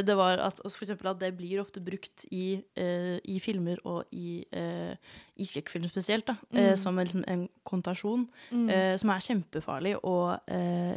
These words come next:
Speaker 1: i-, ikke, eh, ja, sunt i det hele tatt. Det kalles ofte for sånn nefarious trope, at man liksom knytter det å liksom kle seg ut som noe man ikke er, som galskap. Ehm, eh, og man håper jo på en måte at vi liksom begynner å komme oss mer og mer bort fra, ehm, at man blir mer informert, og at man liksom klarer å,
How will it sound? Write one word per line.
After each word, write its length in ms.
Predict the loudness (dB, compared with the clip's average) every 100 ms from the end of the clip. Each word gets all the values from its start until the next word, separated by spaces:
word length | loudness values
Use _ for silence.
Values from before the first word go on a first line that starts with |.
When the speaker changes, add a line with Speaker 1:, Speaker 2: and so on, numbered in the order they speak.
| 0
Speaker 1:
i-, 220 | 2 2
ikke, 440 | -4 -6 -6 -6 -8 -16 -20 _ 0
eh, 480 | 4 4 4 0 2
ja, 120 | 2
sunt 320 | 4 2 2
i 40 |
det 80 | -2
hele 140 | 0 2
tatt. 160 | 2
Det 100 | 4
kalles 220 | 4 2 2
ofte 200 | -4 -2
for 80 | 0
sånn 180 | 0 0
nefarious 680 | 0 0 -2 -2 -2 -4 -4
trope, 500 | 0 2 2 0 -20 -16 -18 -8
at 140 | -4 -2
man 80 | 0
liksom 200 | 0 0
knytter 440 | 0 0 0 -2 0
det 80 | 2
å 60 |
liksom 180 | 0 -2
kle 220 | 0 0 0
seg 140 | -4
ut 60 | -4
som 120 | -2
noe 100 | -2
man 120 | -2 -2
ikke 160 | -2
er, 120 | -2 -2
som 180 | -2 -2
galskap. 560 | -2 -2 -2 -4 -4 -20 -20 -20 -16 0
Ehm, 720 | 4 4 4 4 2 0 -2 -8 -2
eh, 260 | 2 2 2
og 100 | 4
man 140 | 4 6
håper 240 | 4 2
jo 20 |
på 80 | 0
en 60 | 2
måte 120 | 0
at 80 | 0
vi 120 | 0
liksom 220 | 2 2
begynner 260 | 2 2 2
å 40 |
komme 180 | 2 2
oss 60 | 2
mer 160 | 2
og 40 | 0
mer 120 | 0
bort 260 | -2 -6 -6
fra, 300 | -2 -2 -2 _ -20 _ _
ehm, 600 | -2 0 0 -2 -4 -4 -2
at 120 | 2
man 120 | 4 4
blir 140 | 2
mer 200 | 0 -2
informert, 480 | -2 -2 -2 -2 -6
og 80 | -6
at 100 | -4
man 180 | -2 -2
liksom 160 | -2 -2
klarer 240 | 0 2
å, 140 | 2